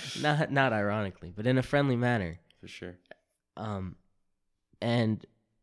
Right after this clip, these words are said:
Speaker 1: you know, now I, I mean, I love, I'm friends with pretty much everybody in the school.
Speaker 2: Floater?
Speaker 1: And I, yeah, floater, pretty much. And that's good,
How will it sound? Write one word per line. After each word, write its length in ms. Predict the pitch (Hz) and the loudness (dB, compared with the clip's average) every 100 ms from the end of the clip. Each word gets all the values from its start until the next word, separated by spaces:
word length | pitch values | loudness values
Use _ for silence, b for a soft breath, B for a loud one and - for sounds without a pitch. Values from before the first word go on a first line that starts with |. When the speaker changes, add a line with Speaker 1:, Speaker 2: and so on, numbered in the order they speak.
| _ _ _ _ _ | _ _ _ _ _
Speaker 1:
you 100 | 107 | -6
know, 240 | 104 120 - | -4 -4 -4
now 260 | 92 101 | -4 -2
I, 120 | 104 - _ | -4 -6 _
I 120 | - 113 | -6 -2
mean, 220 | 120 101 - _ _ | -2 -2 -8 _ _
I 60 | 104 | -8
love, 280 | 107 113 78 - | -2 -4 -4 -10
I'm 140 | 104 120 | -10 -4
friends 220 | 170 165 | -2 -2
with 120 | 120 | -4
pretty 180 | - 107 | -4 -4
much 180 | 98 104 | -6 -8
everybody 500 | 90 90 87 82 87 | -10 -10 -12 -12 -14
in 120 | 95 90 | -14 -14
the 60 | |
school. 340 | - - 82 - _ - | -14 -12 -12 -14 _ -20
Speaker 2:
Floater? 460 | - 78 80 92 | -8 -4 -2 -2
Speaker 1:
And 180 | 98 104 | -2 -4
I, 60 | - | -4
yeah, 240 | 107 101 90 | -6 -6 -8
floater, 400 | - 113 107 92 | -12 -8 -8 -8
pretty 280 | 82 - 98 | -12 -16 -14
much. 300 | 95 85 82 - | -14 -16 -16 -10
And 80 | |
that's 160 | 120 123 | -10 -8
good, 240 | 139 113 | -6 -6